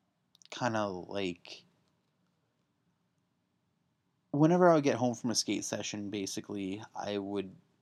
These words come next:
always be happier than any drug, drink, or whatever.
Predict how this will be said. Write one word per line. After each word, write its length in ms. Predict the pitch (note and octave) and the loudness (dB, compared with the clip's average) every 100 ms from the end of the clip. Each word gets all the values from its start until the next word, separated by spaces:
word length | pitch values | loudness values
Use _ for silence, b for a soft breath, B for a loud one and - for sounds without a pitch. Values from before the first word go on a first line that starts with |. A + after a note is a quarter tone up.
| _ | _
always 400 | B2+ A#2+ A#2 G#2+ | 2 4 4 0
be 800 | - A2+ A2 G#2 G2+ G2 F#2+ G#2 | -6 -4 -2 -2 -2 -4 -4 -6
happier 680 | - A#2+ G#2+ A2 F#2 F2+ F2+ G2+ | 4 4 4 -2 -6 -8 -12 -12
than 320 | G#2 G2 F#2+ | -12 -10 -10
any 320 | D#2+ G#2 G#2 G2 | -8 -6 -6 -8
drug, 680 | - A2 G#2 G#2 G#2 G#2 A#2+ _ _ _ _ _ _ _ _ _ - - | -6 2 4 4 0 -12 -14 _ _ _ _ _ _ _ _ _ -20 -12
drink, 540 | - G2+ G#2 G#2 - | -6 -2 -2 -4 -6
or 120 | - - | -8 -8
whatever. 600 | F2+ F2 G2+ F#2 F2 | -6 2 2 2 -6